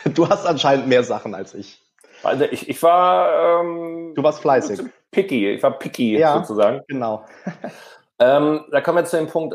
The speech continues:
Speaker 2: ähm, neunzehnhundertachtundsechzig zum Beispiel war mit Abstand der erfolgreichste Hit, der aus
Speaker 1: Mhm.
Speaker 2: einem Eurovision Song Contest hervorgegangen ist, Cliff Richard mit Congratulations. Benni, du machst auch schon, hm,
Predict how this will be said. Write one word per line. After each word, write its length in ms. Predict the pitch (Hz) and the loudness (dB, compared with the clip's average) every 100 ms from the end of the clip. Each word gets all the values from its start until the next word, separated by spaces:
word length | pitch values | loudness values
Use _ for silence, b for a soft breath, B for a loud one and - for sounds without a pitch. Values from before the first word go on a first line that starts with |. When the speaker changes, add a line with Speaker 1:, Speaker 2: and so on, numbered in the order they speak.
| - | -4
Speaker 2:
ähm, 260 | 139 139 143 | -2 0 2
neunzehnhundertachtundsechzig 920 | 151 170 143 - 151 143 147 139 - | 2 0 -2 -4 -2 -2 -2 -6 -8
zum 120 | 127 | 0
Beispiel 360 | 113 117 143 | 2 2 0
war 80 | 131 | 0
mit 120 | 131 | 0
Abstand 380 | - 131 - 139 | 0 -2 -2 0
der 60 | 131 | 2
erfolgreichste 640 | 120 151 147 139 127 - | 2 2 2 2 0 -4
Hit, 400 | 123 156 - - | -8 -8 -10 -4
der 240 | 127 127 117 | 2 4 4
aus 160 | 120 | 2
Speaker 1:
Mhm. 120 | 120 120 | 0 0
Speaker 2:
einem 220 | 117 120 | 0 2
Eurovision 440 | 117 117 127 135 | 2 2 0 -4
Song 220 | - 120 | 0 0
Contest 360 | 120 120 120 117 | 2 0 0 -2
hervorgegangen 640 | 113 113 113 110 110 113 | -2 2 2 2 2 0
ist, 320 | 110 110 - | -2 -4 -10
Cliff 200 | - 113 - | -8 -4 -4
Richard 260 | 110 113 | -4 -4
mit 100 | 107 98 | -6 -6
Congratulations. 1160 | 101 95 - 87 82 85 101 82 80 - - _ _ _ _ | -4 -2 -4 -6 -8 -6 -6 -6 -8 -16 -20 _ _ _ _
Benni, 260 | 110 107 98 | 0 0 0
du 140 | 127 | 2
machst 240 | 139 135 | 2 2
auch 100 | - | 0
schon, 220 | 127 123 117 113 | 2 2 0 0
hm, 440 | 127 151 175 190 | -2 0 -2 -4